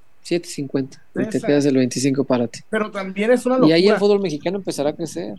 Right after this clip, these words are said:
Speaker 2: Cuando el, cuando mi amigo Kevin, Kevin Ramírez fue a probarse al, al Manchester City, güey, el muchacho tenía dieciséis años, güey. Dieciséis putos años.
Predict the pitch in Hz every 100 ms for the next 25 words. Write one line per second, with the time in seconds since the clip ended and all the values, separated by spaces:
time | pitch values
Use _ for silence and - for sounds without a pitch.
0 | - 190 208 208 170 - - - - -
1 | 196 214 - - 208 202 196 - 208 196
2 | 185 190 226 240 226 233 226 254 247 -
3 | - 190 208 240 214 185 185 156 147 -
4 | - - - - 170 165 220 214 202 190
5 | 208 202 156 160 147 156 165 202 - 151
6 | - 156 - 143 131 175 - - - -
7 | - - - - - - - 170 180 180
8 | 180 208 247 185 180 226 175 - 185 190
9 | 180 190 180 147 139 131 123 - - -
10 | - 180 196 196 165 190 247 247 - 240
11 | 247 247 247 220 220 190 147